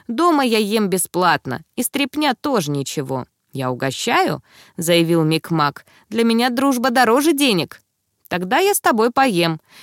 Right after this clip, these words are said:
Не потому, что мне этого хочется, а потому, что мне жаль такого несчастного, как ты,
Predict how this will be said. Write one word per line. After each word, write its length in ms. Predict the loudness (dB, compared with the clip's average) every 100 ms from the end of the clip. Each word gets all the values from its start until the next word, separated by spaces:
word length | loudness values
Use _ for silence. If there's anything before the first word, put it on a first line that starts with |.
| -10
Не 100 | -6
потому, 380 | -2 0 2 0
что 180 | 0 0
мне 240 | 2 0 0
этого 360 | -2 0 -2
хочется, 580 | -2 -4 -4 -8 -8 -10 _ -20 -10
а 80 | -4
потому, 300 | -2 0 0
что 160 | 0
мне 180 | 0 0
жаль 260 | 2 0 0
такого 380 | -2 -2 -2 0
несчастного, 720 | -2 -2 0 0 0 -2 -2
как 280 | -4 -6 -6
ты, 280 | -2 -2